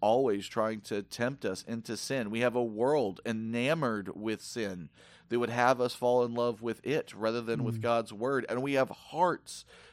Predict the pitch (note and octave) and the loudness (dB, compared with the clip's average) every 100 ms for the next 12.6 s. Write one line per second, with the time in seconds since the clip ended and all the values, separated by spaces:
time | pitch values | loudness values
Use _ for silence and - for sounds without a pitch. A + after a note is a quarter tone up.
0 | - C3 - B2+ - C3+ C#3+ D#3+ D3 C3+ | -2 -2 -2 -6 -2 -4 -4 -6 -6 -6
1 | - D3+ C3+ B2 C#3 E3 - - C#3+ C#3 | -6 -4 -2 0 -2 -2 -8 -4 -2 -2
2 | C3+ - C3+ E3+ C#3+ - - A#2 - B2+ | -4 -6 -4 -2 -2 -4 -4 -4 -2 0
3 | A#2+ C3+ D3+ B2+ - - C3+ A2+ G#2+ - | 2 2 0 -6 -12 -6 -4 -4 -8 -14
4 | - - - B2 A#2 A#2+ B2+ B2+ A#2+ - | -20 -10 -6 -4 2 4 4 0 -10 -8
5 | B2 A#2 - A#2 A2+ F#2+ G2 A2 C3 F#2+ | -10 -10 -8 -6 -6 -6 -4 -2 -2 -4
6 | - - - - _ - G2 - A2+ A2 | -8 -20 -20 -20 _ -16 -12 -6 -4 -2
7 | G#2+ - G#2+ A#2 A#2 G#2+ F#2 F#2+ G#2 G#2 | -4 -8 -10 -8 -8 -8 -8 -10 -10 -10
8 | A2+ G2+ G#2 G2+ F#2+ G2 A#2+ G#2 - - | -10 -8 -8 -8 -6 -4 -6 -10 -14 -16
9 | - G2 F#2 - F2 D2+ - - F#2+ G2 | -10 -8 -6 -6 -6 -8 -14 -14 -10 -8
10 | G#2 B2 B2+ C3+ - F2+ F2 F2+ - _ | -6 -6 -8 -8 -8 -8 -8 -12 -20 _
11 | _ _ _ _ G#2 G2 F#2+ E2+ F#2 F2+ | _ _ _ _ -14 -12 -10 -10 -10 -12
12 | E2 E2+ - E2+ - - | -14 -12 -8 -8 -10 -18